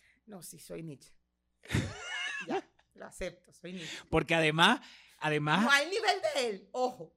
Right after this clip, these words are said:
Speaker 1: pero soy Nietzsche.
Speaker 2: en garotas hay niveles.
Speaker 1: Claro.
Speaker 2: Está nivel garota y también está nivel garoto.
Speaker 1: Ah, yo no he visto los garotos.
Speaker 2: Claro.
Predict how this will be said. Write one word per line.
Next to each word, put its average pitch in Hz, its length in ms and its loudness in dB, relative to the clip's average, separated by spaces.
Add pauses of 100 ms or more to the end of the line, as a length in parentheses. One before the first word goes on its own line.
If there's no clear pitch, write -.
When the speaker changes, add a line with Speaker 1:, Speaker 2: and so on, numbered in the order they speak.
Speaker 1:
pero 185 160 -14
soy 180 260 -10
Nietzsche. 175 120 -2
Speaker 2:
en 160 100 0
garotas 147 420 2
hay 185 140 -2
niveles. 123 520 -6 (500)
Speaker 1:
Claro. 202 720 -4 (380)
Speaker 2:
Está 135 440 -6 (160)
nivel 143 460 -2
garota 190 640 0 (560)
y 151 140 -14
también 123 360 -10
está 151 440 -10 (760)
nivel 139 480 -6
garoto. 127 680 0 (1080)
Speaker 1:
Ah, - 140 -16
yo 185 80 -16
no 175 100 -14
he 156 40 -14
visto 156 220 -16
los 175 120 -12
garotos. 220 400 -6
Speaker 2:
Claro. 127 1040 0